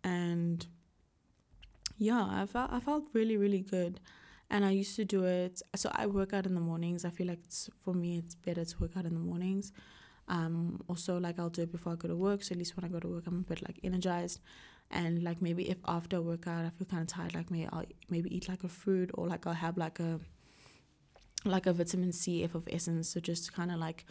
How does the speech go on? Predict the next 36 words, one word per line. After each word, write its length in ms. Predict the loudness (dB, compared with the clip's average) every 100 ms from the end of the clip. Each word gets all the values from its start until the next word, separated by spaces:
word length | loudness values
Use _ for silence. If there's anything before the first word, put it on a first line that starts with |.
| -20 -20 -12 -2
refuel 560 | 2 2 0 0 2
my 140 | 2 0
body 360 | 0 -2 0
and 120 | -2 -2
to 120 | -4
just 220 | -4 -2
to 80 | -2
get, 240 | 0 -2
like, 260 | -2 -6 -8 -16 -4
everything 480 | 2 2 2 0 -2
back. 420 | -2 -2 -4 -8 -20 -20 -20 -20 -20 -20 -20 -8 0
But 140 | 2
I 100 | 4
do 200 | 4 6
make 180 | 6 4
sure, 180 | -2 0
though, 180 | 0
that 160 | 0 0
I 80 | 0
do 200 | 0 -2
eat, 260 | -4 -6 -4
because 480 | -4 -2 -2 -2 -4
I'm 120 | -2 -2
also 180 | 2
not 280 | 4 4 0
trying 160 | -2 -2
to 80 | -2
fall 180 | -4
asleep, 460 | -6 -8 -10 -10 -8 -6 -2
and 100 | 0
I'm 80 | 0
also 200 | 0 0
not 240 | 0 -2
trying 200 | -2 -2
to, 80 | -2
like, 360 | -2 -4 -10